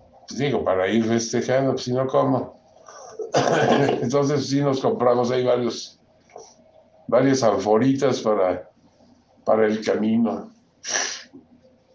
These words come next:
De ahí, pues, fue toda, viajamos toda la noche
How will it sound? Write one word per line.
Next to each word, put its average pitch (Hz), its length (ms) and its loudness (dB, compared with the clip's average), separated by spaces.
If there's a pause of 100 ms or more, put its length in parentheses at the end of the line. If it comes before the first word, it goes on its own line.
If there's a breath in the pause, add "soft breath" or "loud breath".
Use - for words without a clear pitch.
(1300)
De 113 160 0
ahí, 139 280 4
pues, 131 400 0
fue 151 140 2
toda, 160 440 6
viajamos 139 500 0
toda 160 140 2
la 156 120 4
noche 151 680 -2